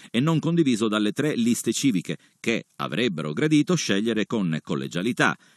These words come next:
e convergere tutti uniti verso un nominativo condiviso da tutti.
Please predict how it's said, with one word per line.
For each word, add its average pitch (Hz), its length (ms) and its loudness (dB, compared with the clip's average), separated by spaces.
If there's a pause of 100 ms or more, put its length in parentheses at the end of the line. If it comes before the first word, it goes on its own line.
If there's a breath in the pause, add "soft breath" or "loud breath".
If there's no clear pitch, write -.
(100)
e - 120 -14
convergere 78 680 -2
tutti 127 280 -4
uniti 117 360 -2
verso 85 460 -4
un 82 240 -2
nominativo 120 640 -2
condiviso 80 480 -2
da 95 120 -2
tutti. - 360 0